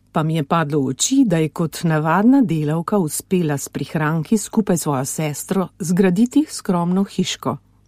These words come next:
Sklepam lahko torej, da ekonomski in družben položaj navadne tobačne delavke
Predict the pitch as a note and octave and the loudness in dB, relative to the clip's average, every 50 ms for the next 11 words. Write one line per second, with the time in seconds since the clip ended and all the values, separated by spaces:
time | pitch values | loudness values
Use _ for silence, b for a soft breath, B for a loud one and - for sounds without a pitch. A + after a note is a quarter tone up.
0 | _ _ _ B B B B B B B B B B B B B B - - - | _ _ _ B B B B B B B B B B B B B B -8 -6 -2
1 | - F3+ E3 E3+ D#3 - F3+ F3 F3+ D#3+ D#3+ C#3+ - - D#3 D3 - - C#3+ C3+ | 0 0 0 0 0 0 0 0 0 0 -2 -4 -4 -4 -4 -4 -2 -2 -2 -2
2 | C3 C#3+ D3 F3+ F#3 - B B B B B B B B E3+ F#3 - - F#3+ - | 0 0 0 -2 -2 -6 B B B B B B B B -2 0 0 0 2 4
3 | G#3+ G3 A#3 C4+ D4 D#4+ E4 - - - A#3 G#3 F#3 E3 C#3+ F3 F#3+ G#3+ G#3+ F#3 | 6 6 6 6 4 4 0 -4 0 2 2 4 4 2 0 0 0 0 0 0
4 | F3 E3+ D3+ - - D3 C#3+ C#3+ C#3+ D3 F3 F3+ G3 G3 E3 D#3+ D3 C#3 E3 E3+ | -2 -4 -4 -4 -6 -6 -4 -4 -2 -2 0 0 2 2 2 0 0 0 0 0
5 | F3 F#3 F3 F3 A3 A3+ A#3 A3+ G#3+ - - D3+ C#3 D#3+ E3 F3 - - - D3 | 0 0 0 2 4 4 4 4 0 -2 -6 -4 -2 -2 -2 -4 -4 -4 -4 -4
6 | C#3 D3+ C#3+ E3 F3 F#3 G3 F#3+ F#3+ - - E3+ E3 - | -4 -2 -2 0 0 2 2 0 0 -2 -4 -6 -6 -6